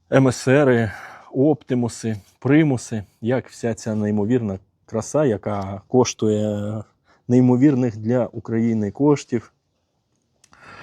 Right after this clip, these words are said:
що я дуже зможу, е, все це діло вам показати в роботі. Дуже сподіваюся, що колись мій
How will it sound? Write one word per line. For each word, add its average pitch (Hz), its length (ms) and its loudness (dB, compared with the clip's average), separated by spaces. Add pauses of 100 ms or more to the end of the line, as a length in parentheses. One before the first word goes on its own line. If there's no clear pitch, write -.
(400)
що - 160 2
я 127 140 8
дуже 135 300 2
зможу, 113 680 -2
е, 101 300 -10
все 123 180 -4
це - 140 -6
діло 107 320 0
вам 104 240 0 (120)
показати 107 560 -4
в 98 100 -10
роботі. 104 500 -4 (220)
Дуже 113 180 -4
сподіваюся, 98 520 -6
що 107 100 -14
колись 98 340 -6
мій 98 180 -8